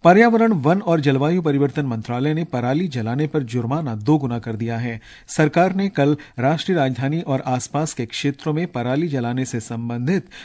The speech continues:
वायु गुणवत्ता प्रबंधन आयोग के नए संशोधित नियम अधिसूचित किए। इन नए नियमों के तहत दो एकड़ से कम जमीन वाले किसानों को अब पाँच हजार रुपए जुर्माना देना होगा, जो पहले ढाई हजार रुपए था। वहीं दो से पाँच एकड़ जमीन वाले किसानों को दस हजार रुपए की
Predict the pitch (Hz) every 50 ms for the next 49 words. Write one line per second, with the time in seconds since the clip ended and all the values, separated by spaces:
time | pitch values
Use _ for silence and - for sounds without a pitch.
0 | - _ 123 139 156 170 185 190 160 143 127 135 135 131 - 143 120 135 123 123
1 | 123 127 135 147 - - 120 117 113 127 135 131 - - 131 113 110 113 127 139
2 | 160 180 - - - - - 143 135 131 - 151 139 120 120 117 - - 147 131
3 | 120 123 - 139 143 131 131 - 151 139 - 123 107 - - 120 113 113 110 110
4 | - - - _ - 151 147 151 151 165 185 196 185 156 143 135 135 131 - 123
5 | 117 - 123 135 170 160 127 104 101 143 165 190 - 151 139 131 156 151 143 -
6 | 143 123 - - 156 175 170 143 135 123 123 123 117 120 120 117 113 113 - 110
7 | - 117 127 156 180 175 - 160 160 - - 151 139 - _ 127 135 151 156 -
8 | 127 113 123 120 113 117 113 127 131 123 127 127 117 113 113 113 110 107 101 107
9 | 113 131 143 143 135 139 135 170 170 - - - - _ 127 123 139 131 - 131
10 | 135 143 170 185 156 147 151 147 131 123 107 120 117 117 113 117 120 117 113 120
11 | 120 113 123 - - _ _ _ - - - _ 135 151 165 175 151 135 160 175
12 | 185 - 196 202 190 - - 135 139 156 180 - - - 143 131 - 131 127 120
13 | 104 120 120 135 156 156 151 139 135 123 - 120 - - 123 131 147 147 151 123
14 | 104 101 143 160 175 - - 123 117 123 120 110 110 107 135 151 147 - 170 180